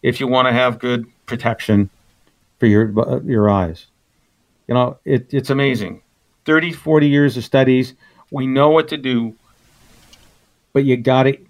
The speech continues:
take the right supplement, and we can help you make that choice. Starts as low as two bucks a day,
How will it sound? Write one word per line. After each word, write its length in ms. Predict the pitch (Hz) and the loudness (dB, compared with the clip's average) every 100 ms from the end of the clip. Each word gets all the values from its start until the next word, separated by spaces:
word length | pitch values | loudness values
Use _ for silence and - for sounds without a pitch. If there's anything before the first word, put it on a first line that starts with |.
| _ | _
take 320 | - 117 117 - | -8 -8 -8 -10
the 80 | |
right 280 | 113 107 113 110 | -2 -2 -2 -10
supplement, 600 | - 107 110 107 - - _ _ _ | -6 -4 -4 -8 -10 -16 _ _ _
and 140 | 113 | 0
we 100 | 131 | 2
can 260 | 151 127 120 _ _ _ | 2 -2 -6 _ _ _
help 260 | 139 147 | -2 -2
you 80 | 135 | -4
make 240 | 123 123 | -4 -4
that 180 | 123 110 | -2 -4
choice. 440 | 101 120 107 - - _ _ _ _ _ _ _ | -2 0 0 -4 -16 _ _ _ _ _ _ _
Starts 420 | - - 147 156 | -6 2 2 2
as 120 | 135 | -2
low 160 | 135 139 | 2 2
as 80 | 135 | 0
two 140 | - | -4
bucks 280 | 131 135 - | -10 -10 -8
a 20 | |
day, 240 | 117 120 | -8 -8